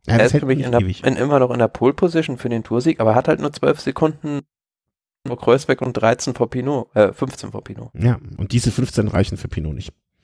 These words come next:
Speaker 1: Also zumindest nicht mit der Performance der letzten zwei Tage.
Speaker 2: Ja, aber ist, ich find's schön. Also wann hatten wir mal eine Tour de France, die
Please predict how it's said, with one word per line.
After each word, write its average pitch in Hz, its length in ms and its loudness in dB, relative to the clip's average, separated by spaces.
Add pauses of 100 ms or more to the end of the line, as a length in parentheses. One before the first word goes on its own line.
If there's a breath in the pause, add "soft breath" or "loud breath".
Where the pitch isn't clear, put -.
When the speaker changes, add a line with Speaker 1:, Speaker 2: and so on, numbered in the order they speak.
(480 loud breath)
Speaker 1:
Also 120 140 6
zumindest 147 320 4
nicht 127 200 2
mit 123 80 0
der 113 60 2
Performance 107 440 -2
der 92 100 -2
letzten - 240 -6
zwei - 220 -4
Tage. 85 300 -8 (960 loud breath)
Speaker 2:
Ja, 113 180 4
aber 160 260 4
ist, - 320 -12 (320 loud breath)
ich - 140 -14
find's 127 220 -8
schön. 165 220 -2
Also 107 400 -2
wann 120 160 0
hatten 135 240 -6
wir 123 60 -2
mal 113 260 0
eine 107 160 -4
Tour - 140 -6
de 117 100 -2
France, 120 480 -2
die 123 60 -4